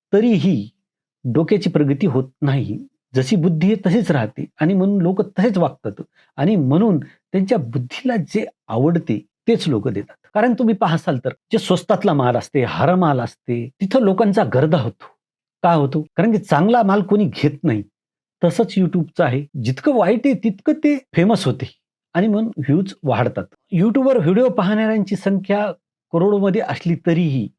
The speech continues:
बुद्धिवान लोक किती आहेत? बुद्धिवान लोकांची संख्या कमी आहे आणि बुद्धिवान लोक चांगले व्हिडिओ जरी पाहत असले, तरी ते चांगले व्हिडिओ त्यांच्यापर्यंत पोहोचायला उशीर लागतो आणि जे खराब व्हिडिओ येतं, भंगार व्हिडिओ येतं, ते लवकर लोकांपर्यंत जातात आणि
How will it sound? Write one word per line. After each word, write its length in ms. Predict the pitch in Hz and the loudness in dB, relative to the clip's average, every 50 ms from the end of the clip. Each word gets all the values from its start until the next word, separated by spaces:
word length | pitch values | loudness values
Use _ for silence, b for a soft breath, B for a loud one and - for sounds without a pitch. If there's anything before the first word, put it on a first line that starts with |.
| - | -10
बुद्धिवान 500 | 127 110 127 127 139 180 214 220 196 196 | -4 -2 -2 0 2 2 2 2 2 2
लोक 320 | 180 156 139 127 180 - - | 2 0 0 0 -2 -4 -4
किती 240 | - 120 - 117 110 | -6 -6 -4 -4 -4
आहेत? 140 | 101 - | -4 -4
बुद्धिवान 400 | 107 104 139 139 156 180 214 208 | -2 -2 -2 0 0 0 0 0
लोकांची 440 | 202 185 170 170 - 175 160 - - | 0 -2 -2 -2 -2 -4 -4 -6 -8
संख्या 340 | 147 - 147 135 131 - 160 - - | -8 -6 -6 -4 -4 -6 -8 -6 -2
कमी 220 | - 185 180 170 | -2 0 2 2
आहे 100 | 139 107 - - | 0 -2 -4 -4
आणि 160 | - 156 160 180 | -4 -2 -2 0
बुद्धिवान 720 | 131 113 139 139 131 151 185 240 233 226 220 220 226 220 - - | 0 -2 -2 -2 -2 -2 0 0 2 0 0 0 -2 -6 -6 -6
लोक 420 | 185 165 143 143 165 160 - 190 170 | -4 -2 0 0 0 0 0 -2 -2
चांगले 340 | - - 151 151 175 196 180 | 0 0 0 2 2 2 2
व्हिडिओ 260 | 139 143 160 185 180 | 2 2 2 0 0
जरी 220 | 151 151 175 214 | 0 0 0 0
पाहत 320 | 175 - 160 147 151 151 147 | 0 0 0 -2 0 -2 -2
असले, 260 | 127 - - 135 120 - _ _ _ _ - - | -4 -4 -4 -6 -6 -6 _ _ _ _ -4 -2
तरी 140 | 196 233 | 0 0
ते 120 | 220 226 214 | 0 -2 -2
चांगले 320 | - - 165 175 185 180 | 0 0 0 2 2 2
व्हिडिओ 260 | 165 151 147 170 175 | 2 2 0 0 -2
त्यांच्यापर्यंत 680 | 160 - 170 160 151 147 170 170 156 - 165 160 165 147 - | -2 -2 -2 -2 -2 0 -2 -4 -2 -2 -2 -2 -2 -2 -4
पोहोचायला 400 | - 139 139 131 156 151 151 139 | -4 -4 -2 -2 -2 -2 -2 -2
उशीर 400 | - 139 123 123 - - 180 147 | -2 -2 -4 -4 -2 -2 -2 -2
लागतो 380 | 139 113 - _ _ - - - _ _ _ - | -2 -4 -6 _ _ -20 -20 -20 _ _ _ -2
आणि 380 | 151 170 208 226 202 147 131 - _ _ _ _ _ - 139 | 0 2 2 2 0 0 -4 -6 _ _ _ _ _ -8 -4
जे 120 | 131 240 240 - - - _ _ _ _ _ _ _ _ - | -2 -2 -2 -2 -4 -12 _ _ _ _ _ _ _ _ -10
खराब 280 | - - 139 196 226 190 | -4 0 0 2 2 2
व्हिडिओ 240 | 147 170 190 175 165 | 2 2 2 2 2
येतं, 260 | 156 135 - - 117 | 2 2 0 -2 -2
भंगार 360 | 110 123 139 165 214 220 214 | 0 0 0 2 2 2 2
व्हिडिओ 260 | 160 131 156 165 156 | 2 0 2 2 2
येतं, 200 | 151 156 156 160 | 2 0 0 -4
ते 280 | 131 - - 247 214 170 | -6 -2 -2 0 2 2
लवकर 340 | 170 196 190 196 - 226 - - - | 0 0 0 0 -2 -2 -2 -2 -2
लोकांपर्यंत 600 | 185 165 160 156 190 - - 170 170 170 170 135 | 0 0 0 0 0 0 0 0 0 0 0 2
जातात 440 | 139 147 135 135 156 127 - - 143 - - - | 0 0 0 0 -2 -2 -2 -4 -6 -6 -6 -4
आणि 160 | 156 170 208 | -4 -4 -2